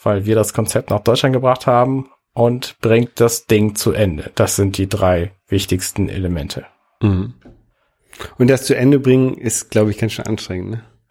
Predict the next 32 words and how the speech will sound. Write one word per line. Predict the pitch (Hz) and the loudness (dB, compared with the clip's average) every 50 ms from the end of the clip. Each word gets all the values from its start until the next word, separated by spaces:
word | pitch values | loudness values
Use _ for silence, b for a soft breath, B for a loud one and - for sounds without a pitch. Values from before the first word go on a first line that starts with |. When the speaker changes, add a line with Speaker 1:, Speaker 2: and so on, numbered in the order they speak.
| B B B B B B _ _ | B B B B B B _ _
Speaker 1:
Das | - 156 - - - | -2 0 0 0 0
geht | - 208 254 269 269 | 0 0 0 0 0
so. | - - 104 80 69 | 0 0 0 0 -2
Also | - - 117 120 139 | -2 -2 0 2 2
wenn | 139 151 175 | 2 2 0
du | 190 180 | 0 0
dich | 170 - - | -2 -2 0
einmal | 151 185 190 170 | 2 2 2 2
eingegroovt | 131 139 160 202 202 185 165 160 151 185 196 - - | 2 2 2 2 2 2 4 4 4 2 2 0 0
hast | 170 185 190 - - | 0 -2 -2 -2 -4
und, | 117 139 135 - | -4 -4 -4 -2
und | 151 147 135 135 131 | 0 0 0 0 0
weißt, | 120 117 117 160 185 190 - | 2 2 2 2 0 -2 -4
okay, | - 180 - - 156 143 | -6 -4 -2 0 0 0
ich | 107 101 113 - - - | 0 -2 -4 -4 0 2
nehme | 139 139 143 | 2 4 2
jetzt | 143 - | 2 2
halt | 143 127 120 | 0 0 2
einfach | 135 139 - 143 | 0 0 0 -2
das | - - - - | -4 -6 -8 -6
Gra-, | - - - 98 - | -4 -2 -2 -2 0
Zeug | - - 135 127 123 - | 0 0 0 2 2 0
auf | - 139 156 151 - | 0 0 0 2 2
und | 143 | 2
dann | 127 120 | 2 2
schneide | - - 117 117 139 | 0 0 0 0 0
ich | 147 - | -2 -2
das | - 139 - - | -2 -2 0 0
und | 120 | -2
dann | 123 120 | -2 -2
veröffentliche | - - - 127 - 165 147 - 147 | -2 -4 -4 -4 -4 -4 -2 -2 -4
ich | 139 | -4